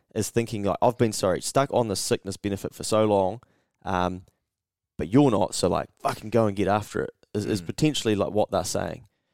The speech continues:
Speaker 1: right? Now, it's, it's, you know, it just shows you that belief can come from anywhere
Speaker 2: Mm.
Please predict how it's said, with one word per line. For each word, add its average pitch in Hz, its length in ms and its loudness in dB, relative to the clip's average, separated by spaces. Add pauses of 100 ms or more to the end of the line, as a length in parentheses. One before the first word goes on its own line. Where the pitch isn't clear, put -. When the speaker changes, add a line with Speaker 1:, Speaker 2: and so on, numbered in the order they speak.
(220)
Speaker 1:
right? 104 300 -2
Now, 127 100 4
it's, 151 240 4
it's, 101 300 -4 (160)
you 110 80 -4
know, - 80 -6
it 127 160 -2
just 160 160 2
shows 139 300 4
you 107 60 2
that - 220 -4
belief 131 440 -2 (680)
can 104 200 -6
come 104 360 -2
from 92 640 0 (460)
anywhere 104 520 -4 (120)
Speaker 2:
Mm. 95 360 -16